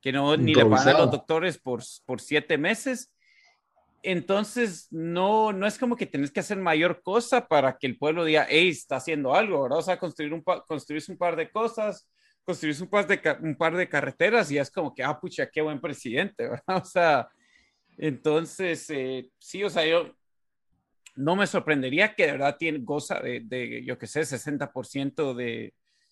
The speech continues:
Speaker 2: De la
Speaker 1: de,
Speaker 2: aprobación.
Speaker 1: de aprobación.
Speaker 2: Sí, esa es, esa es la cuestión con, con Bukele, que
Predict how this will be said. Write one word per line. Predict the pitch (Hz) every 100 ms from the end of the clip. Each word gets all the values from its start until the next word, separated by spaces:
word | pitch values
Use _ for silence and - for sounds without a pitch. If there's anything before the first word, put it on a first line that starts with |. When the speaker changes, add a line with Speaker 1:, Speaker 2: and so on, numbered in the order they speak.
| _
Speaker 2:
De | - 110
la |
Speaker 1:
de, | 92
Speaker 2:
aprobación. | 117 101 95 127 131 - -
Speaker 1:
de | - 117
aprobación. | 120 120 113 - 180 175 110 _ _ _ _ _ _ _ _ _ _ _ - - -
Speaker 2:
Sí, | - 262 233 -
esa | 147 214
es, | 170
esa | 143 214
es |
la | 190 135
cuestión | 110 - 151
con, | 135 131 107
con | 95 110 107
Bukele, | 101 - 208 180 98
que | 120 107 101